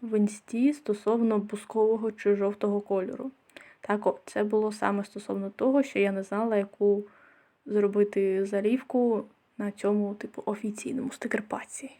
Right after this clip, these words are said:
І тому я і питала у вас. І тому замість жовтого я додала бусковий. Якось так. Ну, а тепер ви бачите, як я собі спокійно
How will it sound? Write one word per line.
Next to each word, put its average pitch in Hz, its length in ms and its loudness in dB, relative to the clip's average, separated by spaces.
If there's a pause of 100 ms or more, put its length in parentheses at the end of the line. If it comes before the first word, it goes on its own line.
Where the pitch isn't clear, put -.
(100)
І 208 80 -14
тому 220 500 -2 (460)
я 202 160 6
і 190 60 4
питала 190 480 0
у 185 80 -4
вас. - 420 -12 (380)
І 214 120 -4
тому 202 220 -2
замість 196 360 0
жовтого 226 460 2
я 196 360 2
додала 196 640 -2 (680)
бусковий. 208 720 -2 (960)
Якось 214 280 -10
так. - 320 -12 (220)
Ну, 240 80 -2
а 233 60 0
тепер 254 340 2
ви 240 80 6
бачите, 208 480 0
як 202 280 2
я 202 160 2
собі 202 260 -4
спокійно 202 720 -2